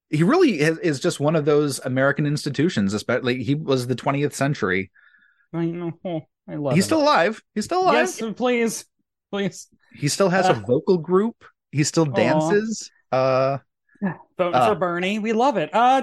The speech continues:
Speaker 1: absolutely love him.
Speaker 2: <laughs> so
Speaker 1: So
Speaker 2: he, now we're at the, we're at the Yankees. Wait, no, we're, we're not at the Yankees yet. We're,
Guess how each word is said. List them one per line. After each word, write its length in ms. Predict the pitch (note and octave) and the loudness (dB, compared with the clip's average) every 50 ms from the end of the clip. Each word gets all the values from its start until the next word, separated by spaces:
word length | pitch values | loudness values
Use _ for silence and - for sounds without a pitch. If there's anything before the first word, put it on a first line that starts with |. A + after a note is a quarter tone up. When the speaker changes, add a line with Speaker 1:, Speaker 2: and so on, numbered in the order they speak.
| - | 0
Speaker 1:
absolutely 560 | C3+ D3 D#3 E3 - - E3+ D#3+ C#3+ C3+ C3+ B2+ | 0 0 0 0 -2 -2 -2 0 2 4 4 4
love 160 | A2+ G2+ F#2+ | 4 2 0
him. 540 | F#2+ F2+ F#2+ G#2 - A3 - - - G2 - - - _ _ | -2 -4 -4 -4 -4 -6 -8 -8 -8 -12 -12 -14 -20 _ _
Speaker 2:
<laughs> 180 | _ - - - | _ -20 -12 -4
so 180 | - C4+ B3 B3 | -2 0 0 2
Speaker 1:
So 180 | G3+ G3 F#3+ F#3 | 4 4 4 4
Speaker 2:
he, 40 | |
now 320 | G#3 A3 A#3 A#3+ C4 B3+ A3 | 4 0 0 2 2 2 2
we're 160 | G3 F#3+ G3 | 2 2 2
at 220 | F3+ F#3+ G3 G3 - | 2 0 -2 -2 0
the, 460 | - G3 F#3+ F3+ E3 D#3+ D3+ D3 D3+ C#3+ D#3+ F3 | 2 4 4 4 4 2 0 0 0 -2 -4 -4
we're 120 | D#3 E3 E3+ | -2 0 0
at 160 | D#3+ E3 - | 0 0 2
the 300 | G3 F#3+ F3+ F3+ F3 E3 | 2 4 4 4 2 2
Yankees. 720 | D3+ F3 F3 D#3+ E3+ E3+ E3+ D3+ C3+ - - - - - - _ _ | 0 -2 -2 -4 -6 -8 -8 -8 -8 -8 -8 -10 -12 -12 -16 _ _
Wait, 140 | - A#3 C4+ | 0 0 2
no, 100 | C#4+ C#4 A3 | 2 2 0
we're, 180 | F3 D3+ F3 E3+ | 0 -2 -4 -4
we're 40 | E3+ G3 C4 | -2 0 2
not 80 | D#4 D#4+ | 2 2
at 80 | - - | 0 0
the 80 | F3 | -2
Yankees 380 | E3 D3+ D#3 D3+ B2+ C3+ C3 A#2+ | -4 -2 -4 -4 -4 -6 -4 -4
yet. 180 | D#3 C3+ A2 A2 | -2 -2 -2 -2
We're, 220 | D3 D3+ D3 D3 | -2 -2 -2 -2